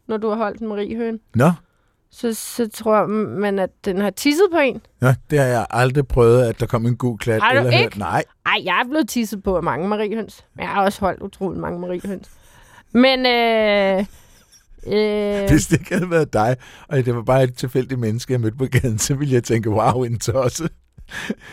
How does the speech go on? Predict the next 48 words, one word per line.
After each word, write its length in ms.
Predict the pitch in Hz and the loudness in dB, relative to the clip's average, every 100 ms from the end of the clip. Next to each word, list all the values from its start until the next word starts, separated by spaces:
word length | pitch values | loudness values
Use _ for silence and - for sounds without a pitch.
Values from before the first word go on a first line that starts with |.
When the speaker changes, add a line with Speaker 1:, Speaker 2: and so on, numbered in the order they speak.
| - | -4
Speaker 2:
Jeg 100 | 143 | 2
er 40 | 165 | 2
blevet 260 | - 123 | 2 -2
tisset 380 | - 156 135 - | -2 -4 -4 -6
på 140 | - 123 | -4 -4
af 140 | 101 | -4
mange 320 | 90 101 139 | -6 -4 -4
mariehøns. 380 | 160 135 143 143 | -6 -8 -4 0
Speaker 1:
Jamen, 180 | 208 165 | 2 2
det 140 | 202 | 0
er 40 | 277 | 0
heller 180 | 190 | -2
ikke 140 | 170 - | -4 -6
helt 140 | 214 | -10
forkert. 320 | 202 180 180 - | -12 -10 -8 -6
Speaker 2:
<laughs> 20 | - | 0
Du 40 | |
er 120 | 156 | 2
ikke 280 | 175 - - 131 | 2 -2 -6 -4
rask. 400 | 143 - - - - - | -4 -6 -14 -18 -18 -6
Speaker 1:
Men 200 | 247 285 | 0 2
der 100 | 277 | 2
er 160 | 285 285 | 2 2
jo 220 | 294 269 | 0 0
ma- 320 | 254 202 185 190 - - - - - 208 247 - | -2 -2 -6 -10 -10 -14 -16 -12 -10 -10 -10 -6
<laughs> 1600 | - - - - - - - - - - - - - - - - | -6 -6 -10 -12 -12 -10 -8 -8 -10 -14 -8 -10 -10 -20 -8 0
Men 120 | 254 | 2
det 200 | 247 302 | 2 2
kunne 160 | 320 359 | 2 2
godt 240 | 302 302 | 2 2
være 160 | 320 311 | 2 2
sådan 200 | 320 302 | 2 0
en 60 | 294 | 0
lille 320 | 294 302 311 - _ - | 0 0 -2 -6 _ -14
tårfrygttis, 920 | - 247 233 - 240 - 269 254 - - - | 0 2 2 0 -2 -2 -4 -4 -8 -20 0
Speaker 2:
Ja. 100 | 117 | 2
Speaker 1:
fordi 240 | 226 254 233 | 2 0 2
at 140 | 214 | 2
man, 280 | 226 220 214 - - - _ _ _ _ _ - | 2 0 -2 -6 -16 -20 _ _ _ _ _ -8
altså, 260 | 202 175 147 | -4 -2 -2
bliver 160 | 180 185 | 0 2
holdt 260 | 185 185 | 2 0
af 60 | - | -4
et 60 | |
meget 260 | 185 175 190 | -2 0 -2
stort 280 | - 185 196 | -2 -4 -2
menneske, 420 | 185 170 185 226 | -4 -4 -4 -2
ikke? 160 | 262 | -2